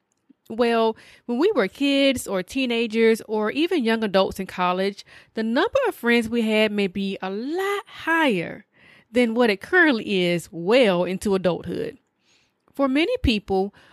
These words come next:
adulthood comes with a sharp decline in true friendships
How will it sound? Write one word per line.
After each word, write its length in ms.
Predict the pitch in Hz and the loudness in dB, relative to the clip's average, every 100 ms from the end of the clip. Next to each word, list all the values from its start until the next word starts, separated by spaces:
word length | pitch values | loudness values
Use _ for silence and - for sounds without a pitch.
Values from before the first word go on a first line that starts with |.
| _ | _
adulthood 760 | 226 202 285 359 - 285 277 269 | -6 0 0 0 -2 2 2 0
comes 340 | 247 233 220 | -2 -2 -2
with 160 | 226 - | -6 -4
a 120 | 214 | -4
sharp 520 | - - 302 302 - - | -4 -4 0 0 0 -2
decline 640 | 254 269 240 185 170 175 185 | -2 -2 -2 -2 -2 -2 -2
in 140 | 220 | -4
true 360 | 220 - 185 175 | -4 -2 -2 -2
friendships 760 | 180 269 262 233 170 - - | -4 -2 0 0 -4 -6 -12